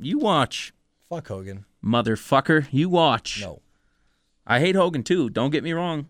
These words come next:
Speaker 2: You love Hogan.
Speaker 1: You watch his sex tape?
Speaker 2: No, I did not.
Speaker 1: Good. Neither did I.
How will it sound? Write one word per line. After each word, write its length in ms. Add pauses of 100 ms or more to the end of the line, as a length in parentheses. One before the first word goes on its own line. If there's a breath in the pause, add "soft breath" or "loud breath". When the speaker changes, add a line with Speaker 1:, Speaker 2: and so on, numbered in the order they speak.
(100)
Speaker 2:
You 120
love 220
Hogan. 300 (480)
Speaker 1:
You 120
watch 200
his 120
sex 240
tape? 200 (2250)
Speaker 2:
No, 140
I 100
did 120
not. 300
Speaker 1:
Good. 240 (180)
Neither 180
did 180
I. 140